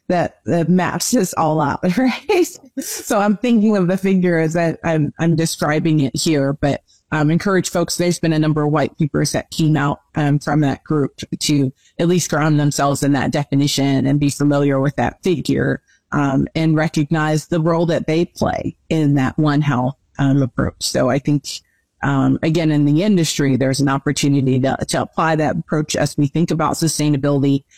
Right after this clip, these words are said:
as we engage our consumers and have some tough conversations about their wants and needs and what that really looks like, what that really means for production, um, and,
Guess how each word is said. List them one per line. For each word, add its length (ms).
as 220
we 160
engage 420
our 140
consumers 880
and 120
have 240
some 200
tough 280
conversations 880
about 360
their 160
wants 340
and 160
needs 540
and 300
what 280
that 160
really 280
looks 300
like, 280
what 200
that 160
really 260
means 560
for 260
production, 760
um, 580
and, 580